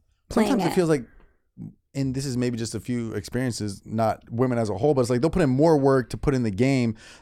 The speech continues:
Speaker 2: the more logic on that than it is to just respond when you respond.
Speaker 1: Right.
Speaker 2: I just
Speaker 1: Which
Speaker 2: don't
Speaker 1: I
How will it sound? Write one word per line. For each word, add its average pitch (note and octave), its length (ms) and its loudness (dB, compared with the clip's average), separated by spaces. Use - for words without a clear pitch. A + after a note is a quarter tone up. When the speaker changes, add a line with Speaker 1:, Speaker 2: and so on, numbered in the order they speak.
Speaker 2:
the E3+ 80 4
more G#3+ 280 10
logic F3 420 6
on C3+ 160 2
that C3+ 340 6
than C3 100 2
it C3 100 0
is C3+ 180 4
to - 160 -6
just A#2+ 280 0
respond B2+ 500 4
when B2 80 0
you A#2 80 0
respond. - 680 -4
Speaker 1:
Right. A3+ 540 2
Speaker 2:
I D#3+ 60 4
just B3+ 80 2
Speaker 1:
Which D#4 100 4
Speaker 2:
don't - 60 6
Speaker 1:
I - 20 8